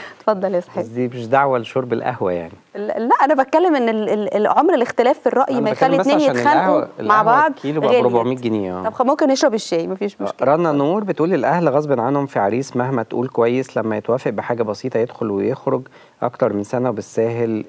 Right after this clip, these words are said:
Speaker 2: يسيبها لأنه ما خسرش حاجة." آه،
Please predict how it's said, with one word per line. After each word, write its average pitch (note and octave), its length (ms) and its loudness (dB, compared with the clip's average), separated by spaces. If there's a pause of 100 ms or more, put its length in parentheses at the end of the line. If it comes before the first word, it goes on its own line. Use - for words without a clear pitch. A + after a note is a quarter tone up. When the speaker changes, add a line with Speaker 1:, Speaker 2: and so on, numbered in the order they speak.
Speaker 2:
يسيبها A2+ 420 -4
لأنه G2+ 260 -4
ما G2 80 -8
خسرش - 680 -6 (280)
حاجة." F2 560 -4 (880)
آه، F2 580 0